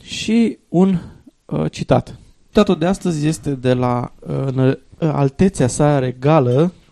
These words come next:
prințul de Wales. „Are sens să evaluăm, uh, terapiile complementare și alternative. În primul rând, deoarece se estimează că unu virgulă șase miliarde,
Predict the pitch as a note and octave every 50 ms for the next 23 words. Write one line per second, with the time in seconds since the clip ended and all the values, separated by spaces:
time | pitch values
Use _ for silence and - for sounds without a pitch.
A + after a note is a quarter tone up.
0 | _ _ - B2+ C#3 C#3+ C#3+ - - C3 B2 A#2+ A#2 A#2 B2 A#2+ A2+ G#2+ - -
1 | - - - - - _ _ _ _ - - - - - - - _ _ _ -
2 | E3+ F3+ F3+ E3+ - - A#3 A#3+ A3 - - C#3+ C3+ C3 B2 A#2 B2+ A#2+ A#2+ A#2
3 | B2+ C3 C3+ C3 B2+ B2 B2 B2 C3 C3+ - - - - C3+ C3 B2+ B2+ - C#3+
4 | C3+ C3+ C3+ B2+ - C3 B2 A#2+ B2 B2 A#2+ A#2+ - B2+ B2+ C3 B2 - - C3
5 | B2+ - - C3 C3+ C3+ - - C3+ A#2 A#2+ - - - _ _ _ _ _ _
6 | _ _ _ _ - C#3+ C#3 - D#3+ E3+ F3 D#3+ C#3 B2+ B2 C3+ E3 G3+ A#3 A#3
7 | - - C3+ C3+ B2+ B2+ C3 C3 C3 - - D3+ D3 D3 C#3+ C3+ B2+ - - B2+
8 | - - B2+ B2 C#3 C#3+ C3+ C3+ C3+ - - C3 C3+ D#3 D#3 C3+ B2+ B2 B2 B2
9 | - C#3+ C3 - C#3 B2+ B2 B2 A#2+ A#2+ B2 C3 C#3+ C#3+ C3+ C3+ C3 C3 - -